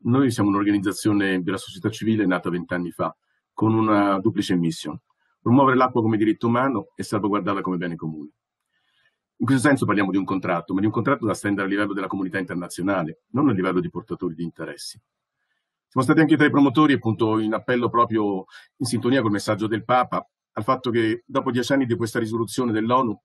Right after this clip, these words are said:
oggi l'acqua resta non concretizzata, come il referendum del duemilaundici. E allora abbiamo preso un'iniziativa, con alcune università milanesi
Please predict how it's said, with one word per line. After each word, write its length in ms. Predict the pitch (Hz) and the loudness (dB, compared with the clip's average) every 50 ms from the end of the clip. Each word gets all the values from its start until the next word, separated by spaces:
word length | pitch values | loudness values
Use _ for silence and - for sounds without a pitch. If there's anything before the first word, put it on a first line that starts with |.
| _ _ _ _ | _ _ _ _
oggi 260 | - 131 143 120 117 117 | -2 -2 0 0 0 0
l'acqua 300 | 127 - - - 110 110 | 0 0 0 0 -2 0
resta 320 | 117 117 117 - - 113 | 0 0 -2 -2 -2 0
non 120 | 127 139 | 0 0
concretizzata, 840 | 135 - 131 113 - 120 95 110 104 92 - 90 82 80 - - - _ _ _ | 0 0 -2 -2 -4 -4 -4 -4 -6 -6 -6 -6 -8 -8 -10 -16 -20 _ _ _
come 180 | - 143 143 170 | 0 0 2 2
il 60 | 160 | 0
referendum 380 | - - 120 117 117 117 110 | 0 -2 -2 -2 0 0 -2
del 100 | 104 92 | -2 -4
duemilaundici. 720 | 92 101 98 98 98 92 87 78 80 80 80 - - - - _ _ _ _ _ _ _ _ _ _ | -4 -4 -4 -4 -2 -2 -2 -4 -6 -8 -12 -16 -20 -20 -20 _ _ _ _ _ _ _ _ _ _
E 80 | - 131 | -2 2
allora 180 | 156 175 151 | 2 4 4
abbiamo 280 | 127 113 117 113 117 113 | 4 4 2 2 2 2
preso 240 | 98 127 135 117 123 | 2 0 0 0 0
un'iniziativa, 640 | 120 120 120 123 117 - 127 113 117 117 98 92 90 | 0 -2 -2 -2 -2 -2 -2 -2 0 -2 -2 -2 -2
con 120 | 98 101 | -2 -2
alcune 240 | 101 - 127 127 123 | -2 -2 0 0 2
università 420 | 120 117 117 113 - 110 - 131 | 2 2 2 0 0 0 0 2
milanesi 540 | 127 123 131 127 131 135 143 135 117 107 | 2 2 2 2 4 4 2 2 2 0